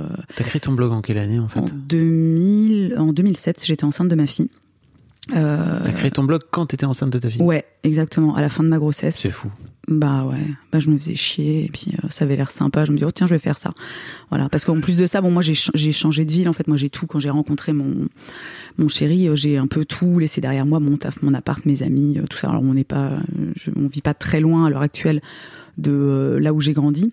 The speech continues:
Speaker 1: Ouais.
Speaker 2: Mais j'ai quand même tout laissé derrière moi et je me suis un peu retrouvée dans une ville où je connaissais personne, où, euh, voilà, ça a été un peu, euh, ça a été un peu difficile au départ, enceinte en plus.
Speaker 1: Ouais.
Speaker 2: Hein.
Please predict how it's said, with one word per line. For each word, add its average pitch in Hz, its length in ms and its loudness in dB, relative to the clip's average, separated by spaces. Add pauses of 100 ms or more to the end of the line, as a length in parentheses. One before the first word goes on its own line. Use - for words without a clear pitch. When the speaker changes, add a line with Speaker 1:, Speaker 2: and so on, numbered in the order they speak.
(120)
Speaker 1:
Ouais. 120 240 -2 (380)
Speaker 2:
Mais 165 100 2
j'ai 156 120 0
quand 165 80 0
même 147 140 0
tout - 120 -2
laissé 165 240 -2
derrière 139 300 -2
moi 175 180 0
et 180 80 0
je 147 80 -2
me 151 60 2
suis 147 140 -2
un 147 80 2
peu 180 100 -2
retrouvée 170 320 -2
dans 156 120 2
une 151 180 2
ville 165 320 0 (540)
où 180 200 4
je 170 100 2
connaissais 147 380 -2
personne, 170 760 0
où, 160 260 2
euh, - 200 -2
voilà, 151 200 -2
ça - 160 -8
a - 20 -6
été - 140 -6
un - 100 -4
peu, - 160 -4
euh, 147 560 0 (320)
ça - 80 -6
a - 40 -2
été 135 100 2
un 143 60 4
peu 190 120 0
difficile 170 480 0
au 175 80 4
départ, 151 320 0
enceinte 156 480 0
en - 60 -2
plus. - 420 -4
Speaker 1:
Ouais. 113 320 0
Speaker 2:
Hein. 190 160 2